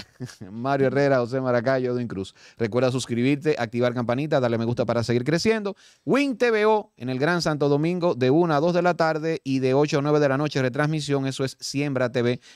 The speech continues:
canal quinientos tres. También nos vemos en los principales canales de cable del Cibao Central.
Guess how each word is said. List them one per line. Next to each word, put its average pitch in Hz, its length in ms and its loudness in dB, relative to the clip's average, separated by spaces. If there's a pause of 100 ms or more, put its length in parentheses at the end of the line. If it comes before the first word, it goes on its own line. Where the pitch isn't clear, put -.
canal 123 320 -2
quinientos 120 480 -4
tres. 196 300 0 (180)
También 196 240 0
nos 175 120 2
vemos 165 340 0
en 156 160 0
los 151 100 2
principales 139 520 -2
canales 131 340 -2
de 127 100 -4
cable 127 420 -2
del 147 200 -2
Cibao 147 280 -2
Central. 110 300 -8